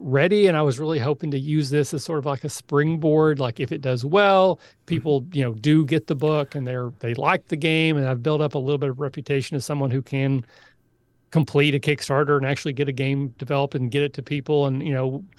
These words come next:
Speaker 1: even if not everybody likes it, the fact that you can go through the process and actually get the book out is something to, s-, you know, to hang your hat on. I don't know that I could do this again. I really don't. I don't know that I could make a game and then use it this way. I,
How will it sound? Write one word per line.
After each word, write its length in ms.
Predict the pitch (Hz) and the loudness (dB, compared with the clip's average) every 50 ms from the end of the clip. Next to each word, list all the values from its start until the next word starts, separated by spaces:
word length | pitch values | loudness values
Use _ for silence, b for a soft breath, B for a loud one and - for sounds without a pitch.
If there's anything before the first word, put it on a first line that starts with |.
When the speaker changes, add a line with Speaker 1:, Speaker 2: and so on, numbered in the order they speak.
| b b b b b b | b b b b b b
Speaker 1:
even 200 | 180 208 226 262 | 0 2 4 4
if 80 | 233 | 4
not 140 | 202 226 226 | 4 4 2
everybody 260 | 220 196 185 196 175 | 2 2 4 4 4
likes 340 | 151 139 151 175 190 - - 143 | 4 2 0 -2 -2 -4 -6 -8
it, 100 | 131 120 | -8 -6
the 100 | 147 131 | -4 -4
fact 240 | - 170 165 143 | -2 -2 -2 -2
that 80 | - 165 | -4 -6
you 120 | 156 156 | -8 -6
can 60 | 143 147 | -4 -2
go 80 | 160 | 0
through 80 | 139 143 | 0 0
the 60 | 151 | 0
process 400 | - - 147 143 131 - 156 131 | 0 0 0 0 2 0 0 0
and 80 | - 143 | 0 -2
actually 220 | 139 135 - 151 | -4 -4 -4 -4
get 140 | 131 139 123 | -6 -4 -4
the 80 | - 135 | -4 -4
book 240 | 117 151 139 113 - | -2 -2 -2 -2 -2
out 280 | 143 151 156 131 127 - | -4 -2 -2 -2 -4 -4
is 160 | 151 143 131 | -6 -6 -6
something 480 | - - 165 151 139 127 - 143 127 120 | -4 -2 -2 -2 -2 -2 -4 -4 -4 -4
to, 60 | - | -4
s-, 180 | 120 - - - | -6 -8 -8 -6
you 120 | 262 165 131 | -4 -2 -2
know, 60 | 113 | -2
to 80 | 110 - | -4 -4
hang 200 | - 143 147 131 | -4 -2 -2 -2
your 120 | 123 127 | -4 -2
hat 180 | 113 170 196 202 | 0 0 2 2
on. 280 | 175 143 131 131 127 117 - b b b b b b b b b b b _ _ _ _ _ - | 2 0 0 0 -2 -4 -8 b b b b b b b b b b b _ _ _ _ _ -4
I 140 | - 165 208 | 0 2 4
don't 260 | 220 254 269 277 247 | 6 6 6 6 6
know 160 | 233 214 214 208 | 6 6 6 6
that 140 | 170 196 | 4 4
I 160 | 185 175 170 170 | 2 2 0 0
could 220 | - - 160 127 | -2 -2 -2 -2
do 160 | 123 139 151 | 0 0 0
this 200 | 165 190 147 - | 2 0 0 0
again. 200 | 160 120 123 127 | -4 -6 -4 -4
I 60 | 127 | -2
really 280 | 147 156 170 202 226 202 | -2 0 0 0 0 0
don't. 360 | 135 139 123 143 135 120 - _ _ - | 0 -2 -2 -4 -4 -6 -10 _ _ -8
I 100 | 120 135 | -6 -4
don't 280 | 131 147 160 170 190 170 | -2 -2 -2 -2 -4 -2
know 220 | 151 151 160 160 | -2 0 0 0
that 160 | 143 147 139 - | -2 -2 -4 -4
I 140 | 135 135 135 | -4 -6 -6
could 580 | - - - - 160 147 143 139 123 117 120 - _ _ _ _ _ _ _ _ _ _ _ _ | -8 -10 -6 -2 0 0 0 0 -2 -6 -12 -18 _ _ _ _ _ _ _ _ _ _ _ _
make 360 | - 135 123 147 147 143 - | -4 -2 0 0 0 0 -2
a 80 | - 143 | -4 -6
game 360 | 123 120 139 131 131 131 127 | -4 -2 -2 -2 0 -2 -2
and 140 | 123 123 123 | -2 -2 -2
then 160 | 127 127 123 | -2 -2 -2
use 260 | 117 123 127 127 123 127 | -2 -2 -2 -2 -2 -2
it 100 | 117 - | -4 -4
this 220 | 135 127 107 - | -4 -6 -6 -4
way. 140 | 151 131 123 | -6 -4 -4
I, 100 | 123 127 | -4 -4